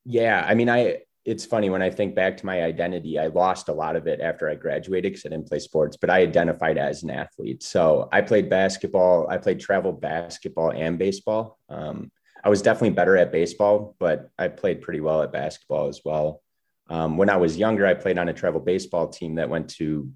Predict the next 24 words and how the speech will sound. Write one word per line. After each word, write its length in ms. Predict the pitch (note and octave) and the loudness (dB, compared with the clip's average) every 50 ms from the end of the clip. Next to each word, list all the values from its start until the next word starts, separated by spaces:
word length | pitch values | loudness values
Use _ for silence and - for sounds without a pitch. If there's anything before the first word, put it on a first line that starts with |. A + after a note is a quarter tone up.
| _ | _
multiple 400 | - F2+ F#2 F#2 - - - F#2 | -2 0 0 0 0 -2 -4 -2
different 340 | D#2+ - A#2 - - - - | -2 -2 -2 -2 -6 -8 -8
states. 500 | - - - F#2+ F#2 F2+ E2 - - - | -6 -2 0 2 2 2 0 -4 -8 -6
We 120 | D#2+ D#2+ | -4 -2
went 160 | E2 D#2+ D#2+ D#2 | -2 -2 -2 -2
out 140 | D#2 D2+ | -4 -4
to 100 | - - | -6 -8
New 80 | E2+ D#2 | -6 -4
York 320 | D#2 D#2 F2+ F#2 F#2 F2 - | 0 2 2 2 2 0 -2
for 120 | - F#2 E2+ | -4 -4 -2
a 20 | |
big 240 | D2+ F2 F2 E2 E2+ | 0 -2 -2 -2 -4
tournament. 560 | - - E2+ E2 E2 E2 E2 E2 D#2 D2+ - _ _ _ _ _ _ _ _ _ - | -8 -8 -6 -4 -4 -2 -2 -4 -4 -6 -10 _ _ _ _ _ _ _ _ _ -12
Um, 220 | D2+ D2+ C#2+ D#2 | -8 -8 -4 -4
we'd 160 | E2+ D#2+ - | -4 -4 0
play 220 | - - G2 F2+ F2 | 2 4 6 6 8
all 240 | F2 E2 E2 E2 E2 | 6 6 6 4 4
around, 280 | D#2 E2 D#2+ D#2+ E2 | 4 2 2 0 0
like, 180 | D#2+ D#2 D2+ - | -2 -4 -4 -4
the 60 | - | -4
Midwest 520 | E2 E2 D#2 D2 C#2+ D2 D2+ D2+ - - - | -2 -2 -2 -2 -2 -2 -2 -4 -4 -6 -8
kind 160 | - D#2+ D2+ | -8 -6 -4
of 80 | D2 | -2
area. 520 | D2 D2 D2+ D2+ D2+ D#2 D2+ D2 C#2+ C#2+ | 0 0 0 0 0 0 -2 -2 -4 -6